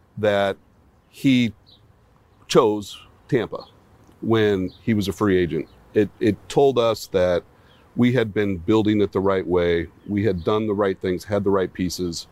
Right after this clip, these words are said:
I had hired the right coach. All of those things were, were draws for him. So that was a win in itself. And then getting him, uh, along with B A, to have a head coach and a quarterback, which are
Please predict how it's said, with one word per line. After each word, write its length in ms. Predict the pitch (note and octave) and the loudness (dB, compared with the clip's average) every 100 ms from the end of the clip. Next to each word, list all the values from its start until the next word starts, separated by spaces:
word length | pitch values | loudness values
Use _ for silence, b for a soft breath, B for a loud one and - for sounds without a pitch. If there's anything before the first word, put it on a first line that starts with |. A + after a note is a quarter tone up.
| b b b b | b b b b
I 140 | - A2 | -2 0
had 140 | G#2 | -2
hired 300 | G2+ A2 G2+ | -2 -2 -2
the 60 | F2+ | -4
right 280 | F#2+ F#2+ | -2 -2
coach. 500 | - G2 F2 - - - _ _ _ | -2 -2 -2 -4 -14 -20 _ _ _
All 220 | - A#2+ B2+ | -2 0 0
of 80 | |
those 240 | G#2+ G#2+ - | 0 -2 0
things 640 | G#2+ G2 F2+ - - - _ _ _ _ _ _ - | -2 -2 -4 -10 -12 -16 _ _ _ _ _ _ -6
were, 380 | G#2 F#2+ F#2 E2+ | 0 2 0 -2
were 140 | G2 F#2 | -2 -2
draws 460 | F#2 G2+ F#2+ E2+ | 0 0 0 -2
for 200 | - F#2+ | -6 -10
him. 360 | F2 F2 C#2 - _ _ _ _ | -6 -8 -10 -16 _ _ _ _
So 180 | - A2+ | -4 0
that 280 | B2+ C#3 C#3+ | 0 0 0
was 140 | A2+ | -4
a 40 | |
win 280 | A2 G2+ G2 | -2 -2 -2
in 140 | F#2 F2+ | -2 -6
itself. 500 | E2 - B1+ B1+ - _ _ _ | -8 -8 -10 -12 -18 _ _ _
And 140 | G#2+ A2 | -2 0
then 220 | G#2 G2+ - | 0 -2 -4
getting 320 | B2+ D3+ C#3 | 0 2 0
him, 420 | A#2+ A#2 A2 G#2 G2 _ b b b b _ | 0 -2 0 -2 -6 _ b b b b _
uh, 300 | F#2+ F#2+ F#2+ | -2 0 0
along 300 | F#2 A2 A#2 | 0 0 0
with 180 | A2 F2 | 0 -2
B 240 | F2 A2 F#2+ | 0 2 4
A, 300 | F#2 E2+ E2 - _ _ _ - _ | 2 0 -2 -12 _ _ _ -20 _
to 120 | - G2+ | -4 -2
have 160 | G#2+ | 0
a 40 | G#2 | 0
head 220 | B2 A2+ | -2 0
coach 260 | A#2+ G#2 | 0 0
and 100 | G#2 | -2
a 40 | F2+ | -4
quarterback, 640 | - F#2+ E2 E2 E2+ - - b b b _ | -2 -2 0 0 0 -4 -18 b b b _
which 220 | - | -6
are 40 | - | -6